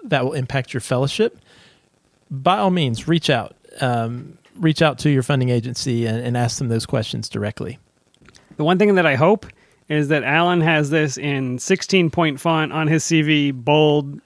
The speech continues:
Speaker 2: uh, maybe some emoji sparkles around it,
Speaker 1: <laughs>
Speaker 2: because having this funded, even the internship over the summer, is such a great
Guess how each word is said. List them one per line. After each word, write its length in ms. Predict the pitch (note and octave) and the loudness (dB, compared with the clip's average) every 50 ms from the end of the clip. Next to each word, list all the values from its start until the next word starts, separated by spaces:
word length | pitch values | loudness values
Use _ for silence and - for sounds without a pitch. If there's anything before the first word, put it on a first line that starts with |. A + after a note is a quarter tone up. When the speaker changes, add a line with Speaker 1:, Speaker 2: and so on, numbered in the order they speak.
| _ _ - | _ _ -6
Speaker 2:
uh, 200 | C#3 C3 B2+ B2+ | -4 -4 -2 -2
maybe 280 | C#3+ D3+ D3+ C#3+ D3 C#3 | -4 -4 -2 -2 -2 -2
some 240 | - D#3 C3+ C3 | -2 -4 -4 -4
emoji 520 | B2+ C3+ C3+ C#3 D3 D3+ C3+ C#3 D3 C#3+ C#3 | -4 -2 0 0 0 0 0 0 -2 -2 -2
sparkles 440 | - - - C#3+ C#3 C#3 - E3 D#3 | -4 -4 -2 0 0 2 4 4 4
around 260 | D3+ D3+ C#3+ C#3 C#3+ | 4 4 4 4 2
it, 60 | C#3 | 0
Speaker 1:
<laughs> 0 | |
Speaker 2:
because 400 | - - C#3+ D#3 C#3 C3+ B2 - - - - - - _ - - - | 0 0 0 2 2 0 0 -2 -6 -16 -20 -20 -20 _ -20 -18 -2
having 420 | - D#3 D#3+ E3+ E3+ F#3+ F#3 F3+ | 2 4 4 6 4 4 4 4
this 340 | F3 D#3+ D#3 D3+ - - - - - | 4 4 2 2 0 -4 -8 -10 -14
funded, 800 | - - - - E3+ F3 F3+ F3 D#3 D3 C3 B2+ B2+ C3+ D3 - - _ _ _ _ _ _ _ _ - | -18 -6 0 2 4 4 6 4 4 2 0 0 -4 -6 -8 -10 -12 _ _ _ _ _ _ _ _ -4
even 200 | F#3+ G#3 A3 A#3+ | -2 0 2 4
the 80 | A#3+ G#3+ | 4 4
internship 500 | A3 G#3+ F3 G#3 F#3+ D#3+ C#3 E3+ D3+ D#3+ | 4 4 2 2 2 2 2 2 0 0
over 140 | D#3 C#3+ | 0 -2
the 80 | C#3+ C3 | -4 -2
summer, 300 | - D#3+ D#3+ D#3 D3 B2+ | 0 0 2 2 2 0
is 100 | B2+ B2 | -2 -2
such 160 | - D#3 B2+ | -4 -4 -2
a 80 | D#3+ C#3+ | -4 -4
great 400 | B2 C3 C#3+ C#3+ D3 D3+ C#3+ | -2 0 0 2 2 0 -2